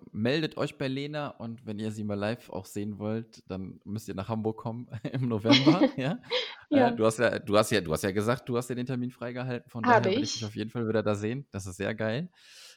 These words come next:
Speaker 1: Ähm, Lena, vielen, vielen Dank, ähm, dass du die Story, äh, geteilt hast. Ähm, wie ich eben schon ganz am Anfang gesagt habe, ich find's mega,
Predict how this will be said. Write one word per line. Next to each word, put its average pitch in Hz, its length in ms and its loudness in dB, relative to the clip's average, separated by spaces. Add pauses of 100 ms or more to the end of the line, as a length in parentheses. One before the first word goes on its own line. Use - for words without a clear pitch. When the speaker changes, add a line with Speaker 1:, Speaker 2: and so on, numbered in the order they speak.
(160)
Speaker 1:
Ähm, 117 380 2 (180)
Lena, 117 320 4
vielen, 160 240 2
vielen 160 240 -2
Dank, 151 480 -2
ähm, 117 240 0
dass 120 160 -2
du 120 60 -10
die 120 80 -4
Story, 139 440 0
äh, 113 320 -4
geteilt 131 460 -4
hast. 147 380 -8
Ähm, 104 680 -4
wie - 240 -10
ich - 320 -14
eben 104 180 -2
schon 107 180 -6
ganz 107 180 -6
am 87 80 -6
Anfang 104 320 -10
gesagt 101 360 -8
habe, 95 400 -4
ich - 160 -16
find's - 420 -10
mega, 104 760 0